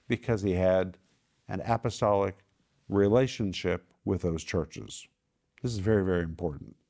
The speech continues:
So just because somebody claims to be an apostle does not mean that they are your apostle. Apostleship is relational,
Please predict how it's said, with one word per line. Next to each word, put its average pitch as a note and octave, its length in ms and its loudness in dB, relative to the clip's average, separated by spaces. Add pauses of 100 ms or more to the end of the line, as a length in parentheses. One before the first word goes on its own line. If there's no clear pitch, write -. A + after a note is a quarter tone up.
(600)
So B2+ 360 4
just C#3 240 -6
because C3+ 280 -4
somebody A#2 280 2
claims A#2+ 420 -2
to A2 80 -6
be G#2 100 0
an G2 80 -2
apostle B2+ 460 -2
does G#2+ 240 0
not G2+ 140 0
mean G#2+ 160 0
that G2 160 -4
they F#2+ 140 2
are F2 140 2
your A#2 300 4
apostle. F#2 640 -4 (960)
Apostleship A2+ 800 -2
is G#2 400 -2 (160)
relational, G2+ 880 0